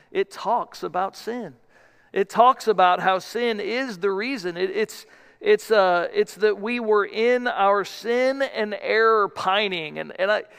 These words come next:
you know, pining isn't a word we use a lot. I don't know, maybe you throw out pining a lot. I'm, I, I, I was wondering this week, what, what exactly is pining? Like, I think, "Well, I pine for a cup of coffee this morning. I'm pining." Uh,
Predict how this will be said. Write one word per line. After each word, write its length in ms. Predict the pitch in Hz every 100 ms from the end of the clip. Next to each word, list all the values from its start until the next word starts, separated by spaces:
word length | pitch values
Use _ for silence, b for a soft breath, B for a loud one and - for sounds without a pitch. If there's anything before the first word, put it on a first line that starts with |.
| B
you 80 | -
know, 80 | 202
pining 460 | - 214 233 220 196
isn't 240 | 185 190
a 40 |
word 320 | 170 180 185 165
we 120 | 175
use 180 | 180 170
a 60 |
lot. 260 | 180 175 165
I 80 | 165
don't 140 | 160
know, 100 | 156
maybe 300 | 147 - 78
you 100 | 78
throw 240 | - 76
out 180 | 76 65
pining 400 | - 147 151 78
a 40 | -
lot. 200 | 73 170
I'm, 140 | 165 B B B
I, 160 | - 196 -
I, 320 | 208 240 208
I 160 | - 220
was 180 | 220 175
wondering 400 | 226 277 240 208
this 180 | 196 -
week, 220 | 202 190
what, 340 | 285 403 -
what 120 | 403
exactly 420 | 453 349 370 254 240
is 160 | 190
pining? 460 | - 185 196 190 170
Like, 160 | 180 -
I 100 | 226
think, 280 | 247 214
"Well, 80 | 185
I 80 | 190
pine 500 | - 190 208 226 226
for 140 | 196
a 40 | 190
cup 200 | 185 175
of 120 | 170
coffee 460 | - 151 - 165 143 B B
this 180 | 180 -
morning. 360 | 190 170 151 147
I'm 140 | 170
pining." 600 | - 208 220 196 175 151
Uh, 260 | 160 170